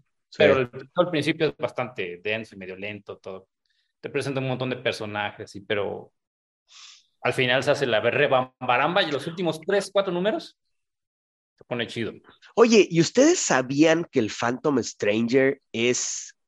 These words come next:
Speaker 1: Judas Iscariote
Speaker 2: Algo
Speaker 1: en el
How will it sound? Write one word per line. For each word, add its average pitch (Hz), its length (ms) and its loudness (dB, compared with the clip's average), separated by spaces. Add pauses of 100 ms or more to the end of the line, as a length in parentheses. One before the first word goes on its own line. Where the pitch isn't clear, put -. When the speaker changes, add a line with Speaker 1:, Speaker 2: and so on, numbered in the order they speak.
(220)
Speaker 1:
Judas 120 540 0
Iscariote 98 1040 -4 (840)
Speaker 2:
Algo 160 500 4
Speaker 1:
en 165 40 8
el - 60 6